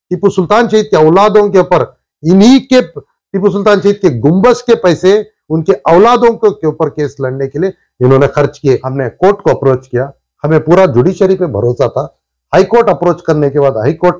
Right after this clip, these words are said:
ने दो महीने मुकदमा चलाकर एक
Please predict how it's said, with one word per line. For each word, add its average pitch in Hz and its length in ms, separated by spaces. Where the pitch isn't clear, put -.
ने 135 140
दो 185 360
महीने 165 320
मुकदमा 151 460
चलाकर 131 580
एक 175 200